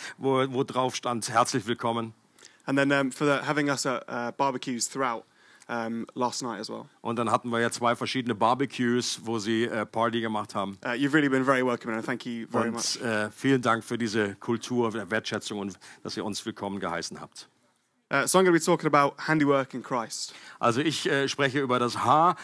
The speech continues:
Speaker 1: dass wir Handiwork, also Gottes, äh,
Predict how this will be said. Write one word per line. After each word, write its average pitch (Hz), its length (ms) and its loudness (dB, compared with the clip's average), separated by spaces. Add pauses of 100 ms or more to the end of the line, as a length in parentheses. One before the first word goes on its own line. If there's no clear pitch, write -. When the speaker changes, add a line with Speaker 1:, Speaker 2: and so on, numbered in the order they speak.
Speaker 1:
dass - 180 -4
wir 123 240 4 (220)
Handiwork, 147 720 4
also 120 240 0
Gottes, 143 520 0 (220)
äh, 117 320 4